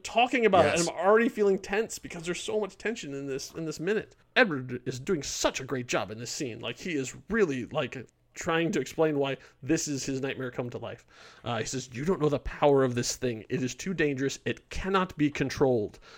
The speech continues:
Speaker 1: And then we cut to the people who are trying to control it. It's Major Spar! Yay! Uh, and so she says, "At your discretion, Shooter." And I mean, what are the odds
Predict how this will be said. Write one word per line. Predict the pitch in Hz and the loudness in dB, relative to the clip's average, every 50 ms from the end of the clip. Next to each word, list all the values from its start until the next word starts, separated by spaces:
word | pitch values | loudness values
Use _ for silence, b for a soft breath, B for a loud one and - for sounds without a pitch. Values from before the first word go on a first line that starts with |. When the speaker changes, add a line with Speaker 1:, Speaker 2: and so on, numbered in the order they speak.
| B B | B B
Speaker 1:
And | - 117 | -8 -6
then | 120 | -6
we | 123 120 | -6 -4
cut | - - 120 | -4 -4 -4
to | - 135 | -4 -4
the | 123 | -4
people | 127 120 120 147 165 156 | -4 -4 -2 -2 -2 -2
who | 180 220 240 240 240 240 240 233 233 | -2 -4 -4 -4 -6 -6 -4 -4 0
are | 226 220 214 214 208 | 2 2 2 2 0
trying | - - - - 117 135 | -4 -2 0 0 2 2
to | 131 131 | 0 2
control | - 151 127 - 117 101 92 | 2 2 2 2 2 0 0
it. | 90 - B B B B B | -6 -10 B B B B B
It's | B 202 285 285 - - - | B 2 2 2 -2 -8 -2
Major | - - 359 370 359 | 2 2 2 2 2
Spar! | 339 - - 381 392 349 359 339 247 233 220 175 - - - - | 0 4 6 6 6 8 6 6 8 8 8 6 4 0 0 2
Yay! | 403 415 403 392 392 392 392 381 392 381 370 370 370 359 349 349 330 285 220 - B B B B B B - | 2 4 4 6 6 6 6 6 6 4 4 4 2 2 2 0 0 -2 -4 -8 B B B B B B 2
Uh, | 147 151 147 143 143 139 B B B B | 4 4 6 4 2 0 B B B B
and | 139 147 | -6 0
so | - 160 | 0 0
she | 147 - - 147 135 | 0 2 0 -2 2
says, | - 151 135 - - | 2 2 2 2 0
"At | 123 131 - | -2 -2 -2
your | - 147 | -4 -4
discretion, | 143 - - 170 175 - 131 120 | -6 -4 -2 -2 -2 -2 -6 -8
Shooter." | 123 - - 110 98 95 107 123 - _ - | -8 -6 -6 -6 -6 -6 -6 -8 -10 _ 2
And | 180 202 | 2 4
I | 202 | 4
mean, | 202 208 202 202 B B B B _ | 4 2 2 0 B B B B _
what | - 262 370 | 2 4 4
are | 403 | 4
the | 311 180 - | 2 0 -2
odds | - 190 247 254 - - - 117 - | 0 0 0 0 0 -2 -6 -10 -14